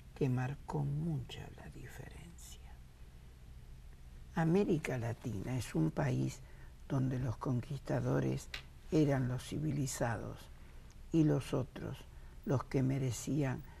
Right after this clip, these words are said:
ser dominados. Vino nuestro proceso de independencia y, seamos francos, civilización y barbarie. No es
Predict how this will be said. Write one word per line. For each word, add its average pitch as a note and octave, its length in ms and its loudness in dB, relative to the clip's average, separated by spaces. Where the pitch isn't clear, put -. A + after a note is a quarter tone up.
ser A2+ 400 0
dominados. - 540 -6
Vino D3+ 480 8
nuestro B2+ 460 0
proceso C3 640 0
de B2+ 100 2
independencia C#3 1120 2
y, D3 80 2
seamos D#3 520 4
francos, - 680 -6
civilización C#3 1300 4
y E3 140 2
barbarie. C#3+ 600 -4
No C3 400 6
es C#3 340 4